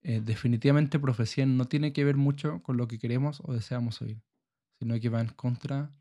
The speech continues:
de nuestros instintos. Profecía va en contra de nuestros instintos.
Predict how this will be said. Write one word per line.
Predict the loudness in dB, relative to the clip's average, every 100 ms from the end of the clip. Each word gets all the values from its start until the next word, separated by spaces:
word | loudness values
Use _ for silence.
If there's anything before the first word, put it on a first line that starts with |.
| _ -10
de | -4
nuestros | -2 -2 -4 -4
instintos. | -4 -4 -10 -10 -20 _ _ _ _ _
Profecía | -10 -6 -6 -2 0 2
va | 0
en | -2
contra | -4 -2 -2 -2 -8 -8 _ _ _ _ _ -6
de |
nuestros | -4 -2 -4 -4
instintos. | -6 -8 -10 -12 -20 _